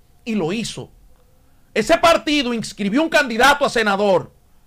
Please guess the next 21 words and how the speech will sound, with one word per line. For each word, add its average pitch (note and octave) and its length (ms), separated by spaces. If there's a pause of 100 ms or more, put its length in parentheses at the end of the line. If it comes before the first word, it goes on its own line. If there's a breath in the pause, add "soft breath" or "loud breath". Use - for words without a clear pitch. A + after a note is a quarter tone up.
(420)
en G#3 200
una E4 200
provincia C#4 440
del A3+ 140
este G3 400 (800)
y G#3+ 120
tuvo D#4+ 300
que C4+ 120
darle C#4+ 320
para C4+ 240
atrás. F3+ 440 (300)
¿Ustedes C4 280
saben C#4+ 260
por B3+ 160
qué? D#3+ 220 (180 soft breath)
Por A3 160
la A3 100
gran C#4 300
vinculación A3 640
que F3+ 100
tenía E3 380